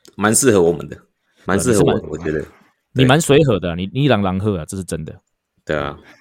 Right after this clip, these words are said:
Speaker 2: 好了，那我们就进入今天的主题哦。他们第一个选-，第一个问到的是 Francisco Lindor，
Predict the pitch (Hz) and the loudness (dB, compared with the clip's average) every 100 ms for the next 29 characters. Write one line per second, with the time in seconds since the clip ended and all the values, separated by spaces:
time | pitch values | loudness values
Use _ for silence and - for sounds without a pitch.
0 | _ _ _ _ _ _ - 104 95 - | _ _ _ _ _ _ -14 -12 -12 -8
1 | 127 113 123 135 127 135 123 101 90 90 | -6 -4 -4 -4 -2 -2 -2 -6 -8 -6
2 | 85 85 95 _ _ - 170 156 - 190 | -4 -6 -8 _ _ -6 -2 -2 -2 0
3 | 170 143 131 139 _ 190 190 147 156 139 | 4 2 2 -4 _ -4 -2 -2 -4 -4
4 | 120 120 127 - 113 131 123 123 101 95 | -4 -4 -4 -4 -8 -6 -6 -4 -4 -2
5 | 98 | -2